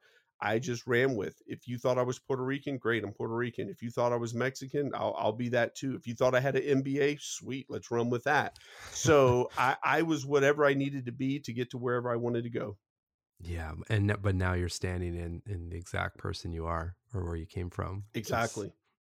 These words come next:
Speaker 2: fascinating. Yeah. Did it stimulate, do you wanna write another book? Did it stimulate that,
Speaker 1: So,
Speaker 2: that
Speaker 1: man, you,
Speaker 2: process
Speaker 1: you,
Speaker 2: or
Speaker 1: you
Speaker 2: thought?
Speaker 1: asked the question, so I'll, I'll put out, so we're in the process of doing one now,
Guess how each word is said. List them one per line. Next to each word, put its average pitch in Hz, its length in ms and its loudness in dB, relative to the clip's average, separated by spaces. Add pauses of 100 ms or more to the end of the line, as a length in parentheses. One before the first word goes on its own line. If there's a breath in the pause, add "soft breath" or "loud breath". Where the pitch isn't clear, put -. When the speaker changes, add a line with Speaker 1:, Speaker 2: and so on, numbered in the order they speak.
(140)
Speaker 2:
fascinating. 85 800 -6
Yeah. 85 260 -2 (880 loud breath)
Did 117 160 6
it 120 240 4
stimulate, 127 640 4 (100)
do 104 80 -4
you 127 80 8
wanna 117 160 6
write 104 180 6
another 98 240 2
book? 98 360 -4 (800)
Did 95 180 -2
it 98 120 -4
stimulate 101 600 0
that, 98 340 0 (500)
Speaker 1:
So, 185 680 4 (120)
Speaker 2:
that 98 120 -2
Speaker 1:
man, 170 220 4
you, 98 160 2
Speaker 2:
process 120 440 -2
Speaker 1:
you, 165 160 -6
Speaker 2:
or 104 60 -2
Speaker 1:
you 98 180 2
Speaker 2:
thought? - 0 -
Speaker 1:
asked 160 200 2
the 160 80 -10
question, 202 460 2
so 135 160 -6
I'll, 143 200 4
I'll 131 280 4
put 160 240 -4
out, 160 160 2
so 156 100 -2
we're 147 180 4
in 170 80 2
the 170 60 2
process 175 500 2
of 147 120 -6
doing 160 300 0
one 151 200 2
now, 143 440 0